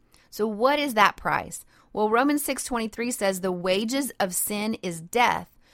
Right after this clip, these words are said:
but the free gift of God is eternal life in Jesus Christ our Lord." So the price or the wage of sin is what? It's death. The price of sin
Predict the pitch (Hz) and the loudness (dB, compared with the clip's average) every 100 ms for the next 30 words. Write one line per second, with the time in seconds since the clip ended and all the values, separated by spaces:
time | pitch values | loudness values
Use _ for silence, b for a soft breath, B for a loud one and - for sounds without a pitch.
0 | b b - 190 202 196 254 285 240 233 | b b -2 0 0 -2 -2 0 0 -2
1 | - 190 185 220 240 180 175 196 190 185 | -2 -6 2 4 6 6 2 -2 -4 -6
2 | 220 214 196 196 190 185 - 208 202 180 | -2 -2 0 2 2 -2 -4 0 0 0
3 | 202 185 185 - 190 175 - 180 190 202 | -2 -2 -4 0 0 0 -2 -2 -2 0
4 | 262 202 147 - _ _ _ _ _ _ | 0 0 -2 -8 _ _ _ _ _ _
5 | - - 214 214 - 269 294 208 196 - | -12 -4 -2 -2 2 4 6 4 2 -4
6 | B B B 214 208 190 196 214 233 - | B B B 2 4 2 2 0 0 -2
7 | 202 185 - 240 208 196 - 214 202 185 | -2 -2 0 0 0 -2 -2 -2 -2 -2
8 | 180 220 330 - - _ _ _ _ _ | 0 0 -2 -6 -18 _ _ _ _ _
9 | _ _ - 190 - - 196 190 - - | _ _ -10 -8 -8 -6 0 0 0 -8
10 | - - _ _ b b b b 190 - | -20 -20 _ _ b b b b -8 -2
11 | 247 226 247 294 - - 269 240 - 220 | 4 4 4 0 -6 -4 -4 -2 -4 -2
12 | 196 185 185 | -2 -4 -8